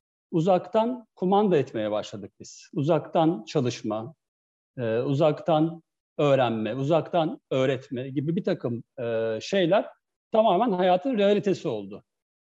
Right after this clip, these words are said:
Bunu yapmak için tabii ki, e, şirketler önce sağlık,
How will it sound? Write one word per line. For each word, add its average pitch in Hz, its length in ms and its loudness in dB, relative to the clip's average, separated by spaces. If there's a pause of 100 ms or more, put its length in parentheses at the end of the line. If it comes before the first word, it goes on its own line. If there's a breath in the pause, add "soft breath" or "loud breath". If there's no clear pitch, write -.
(100)
Bunu 247 640 -2
yapmak 170 440 2
için 262 480 -4
tabii 196 240 0
ki, 202 300 -2
e, 135 360 -2
şirketler 185 880 -2 (460)
önce 170 360 2
sağlık, 147 600 0